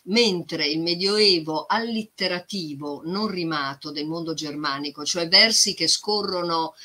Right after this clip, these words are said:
modernamente senza l'incastro delle rime, che certe volte, eh, producono una, una cantilena che a mio giu-, a mio gusto, non giudizio, a mio gusto,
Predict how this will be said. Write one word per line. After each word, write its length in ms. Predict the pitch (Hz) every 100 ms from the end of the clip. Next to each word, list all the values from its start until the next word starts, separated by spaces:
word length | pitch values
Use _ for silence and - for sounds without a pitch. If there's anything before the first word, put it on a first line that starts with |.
| - -
modernamente 1300 | 165 185 180 185 180 180 185 202 220 226 208 - 180
senza 560 | - 214 208 202 -
l'incastro 640 | 170 165 160 175 180 - 175
delle 280 | 170 170 175
rime, 420 | 202 165 156 143
che 100 | 143
certe 360 | - 175 -
volte, 640 | 208 160 170 165 170 165 - - - - - - -
eh, 380 | 151 151 143 _ _
producono 800 | - 190 190 226 214 196 185 180
una, 300 | 175 175 160
una 220 | 160 170 165
cantilena 800 | 196 190 185 196 185 202 196 175
che 120 | 156
a 60 | 151
mio 200 | 175 170
giu-, 160 | 175
a 80 | 165
mio 360 | 170 185 180 170
gusto, 440 | 214 226 - 151
non 140 | 147 147
giudizio, 560 | 143 135 127 - - -
a 60 |
mio 180 | 180 185
gusto, 640 | 196 220 - - 175 165